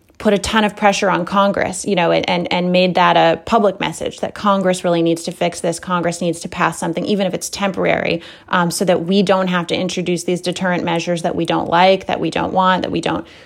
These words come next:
feel like represent us and who we want to be as a country. Um, I would be lying if I said I, I knew that would work,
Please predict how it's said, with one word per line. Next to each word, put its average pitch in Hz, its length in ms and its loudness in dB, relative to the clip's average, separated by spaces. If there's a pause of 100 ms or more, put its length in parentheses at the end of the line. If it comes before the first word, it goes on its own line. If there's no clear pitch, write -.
(160)
feel 180 300 2
like 160 260 2
represent 170 600 0
us 175 360 0
and - 320 -6
who 175 120 0
we 170 100 0
want 165 220 0
to 165 60 -2
be 175 200 -2
as 170 100 0
a - 60 -6
country. 226 580 0 (260)
Um, 185 220 0 (160)
I 226 120 0
would 240 100 6
be 226 100 2
lying 202 260 2
if 214 100 0
I 208 60 4
said 196 180 2
I, 170 140 4
I - 120 2
knew 190 300 4
that 247 180 4
would 247 160 4
work, 277 320 2